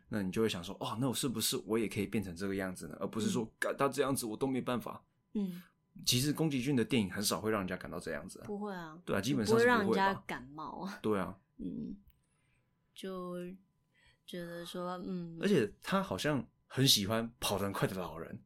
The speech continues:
Speaker 2: <laughs>
Speaker 1: 你有没有发现？
Speaker 2: 没有，宫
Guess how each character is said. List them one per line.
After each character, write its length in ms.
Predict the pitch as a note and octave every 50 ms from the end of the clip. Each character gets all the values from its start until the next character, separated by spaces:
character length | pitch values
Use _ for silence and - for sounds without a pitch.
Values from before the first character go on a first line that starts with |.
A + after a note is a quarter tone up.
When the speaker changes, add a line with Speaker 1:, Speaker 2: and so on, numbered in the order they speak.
| _ _ _ _ _ _ _ _ _ _ _ _ _ _ _ -
Speaker 2:
<laughs> 60 | - - - - - - D5 D5 - - - _ _ _ _ _ - _ _ _ _ -
Speaker 1:
你 100 | - D3+
有 40 |
没 40 | F#3
有 60 | F#3
发 140 | C#3+ D3+ D#3+
现？ 180 | D3 E3 D3+ A2+
Speaker 2:
没 460 | F#2 F#2 - - - - - F#4 G4+ B4 D5 B4
有， 80 | F4+ C#4+
宫 140 | - G#4